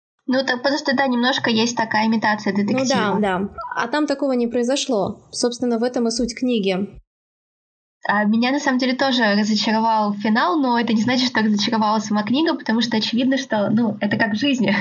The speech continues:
Speaker 1: <laughs> В жизни финал нас тоже иногда разочаровывает, ну,
Speaker 2: Так
Speaker 1: постоянно.
Speaker 2: нет, это понятно, но дело в том, что когда мы читаем или смотрим какое-то произведение,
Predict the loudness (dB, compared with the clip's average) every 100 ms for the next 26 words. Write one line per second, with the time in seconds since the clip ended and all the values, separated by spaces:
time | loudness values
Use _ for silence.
0 | 0 0 0 0 2 0 0 0 2 0
1 | 0 0 2 2 2 2 2 2 0 2
2 | 2 2 2 0 0 0 0 0 0 -2
3 | -2 -2 0 0 0 0 0 0 0 0
4 | 0 0 0 0 0 -2 -2 0 0 0
5 | 0 -2 0 2 0 0 -2 0 0 0
6 | 0 0 -2 0 0 0 0 0 0 2
7 | 2 0 -2